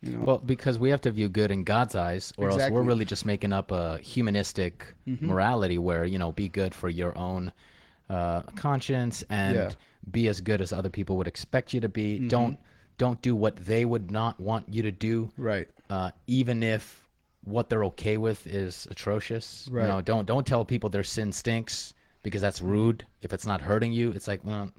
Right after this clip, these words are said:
Speaker 2: you might as well take all child pornography off the table as evil
Speaker 1: Yeah.
Speaker 2: if watching it doesn't actually hurt someone, which
Speaker 1: Right.
Speaker 2: it would not actually hurt someone necessarily.
Speaker 1: Right.
Speaker 2: Um, it does, you know, watching any kind of pornography, watching any of those things, a lot of those people have been found out to have been,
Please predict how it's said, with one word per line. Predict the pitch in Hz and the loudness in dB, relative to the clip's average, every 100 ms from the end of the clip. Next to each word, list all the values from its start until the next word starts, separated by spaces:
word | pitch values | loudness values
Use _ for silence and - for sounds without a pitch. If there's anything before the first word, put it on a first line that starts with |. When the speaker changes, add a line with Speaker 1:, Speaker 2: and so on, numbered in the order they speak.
| _ _ _ _ _ _ _ 104 | _ _ _ _ _ _ _ -2
Speaker 2:
you | 120 143 | 2 4
might | 143 120 | 4 4
as | 117 | 2
well | 117 | 0
take | - 113 - | 2 -2 2
all | 117 117 | 2 2
child | - 117 110 | 4 4 4
pornography | 107 101 98 85 107 | 2 0 -2 -2 0
off | 98 - | 0 -2
the | |
table | - 113 104 92 | -4 -2 -2 -2
as | 90 - | -4 -2
evil | 123 131 98 90 - | 2 2 2 -4 -8
Speaker 1:
Yeah. | - 117 104 - | -8 -6 -6 -2
Speaker 2:
if | 110 | -2
watching | 95 101 127 - 101 | 4 4 4 2 0
it | 92 - - | -2 -4 -2
doesn't | 110 110 101 - | 0 0 -6 -4
actually | 107 - - 101 | -6 -6 -4 -4
hurt | 92 - 123 127 | -4 -2 0 0
someone, | - 139 143 160 175 185 - | -2 0 2 2 0 -2 -8
which | - 127 | 2 2
Speaker 1:
Right. | 110 | 4
Speaker 2:
it | 139 98 | 0 2
would | 113 151 | 2 4
not | 123 123 - | 2 0 0
actually | 113 - - 120 107 | -2 -2 -2 -2 -2
hurt | - 117 120 | -2 -2 -2
someone | - 156 160 | 0 0 2
necessarily. | 151 147 160 170 170 196 208 135 | 0 -2 0 2 4 2 -2 -4
Speaker 1:
Right. | 113 - _ 107 | -4 -6 _ 2
Speaker 2:
Um, | 101 101 98 - | 4 4 2 0
it | 135 120 | 0 4
does, | 127 131 151 127 | 6 8 6 4
you | |
know, | 104 95 | 2 2
watching | 95 107 120 117 110 | 0 2 4 4 0
any | 131 | 0
kind | 151 107 | 2 0
of | - | 0
pornography, | 101 95 95 104 92 | 0 0 0 0 0
watching | 95 107 104 | 0 0 -2
any | 123 | 0
of | |
those | 104 92 | 0 -2
things, | - 95 92 | -2 -4 -2
a | 104 | -2
lot | 107 127 | 2 2
of | |
those | 135 - | 0 0
people | 135 123 | -2 -2
have | 98 95 | -2 -2
been | 98 | -2
found | - 104 98 | 0 0 2
out | 107 104 - | 2 2 0
to | 107 | -2
have | 92 87 | -2 -2
been, | 90 87 80 | -2 -2 -4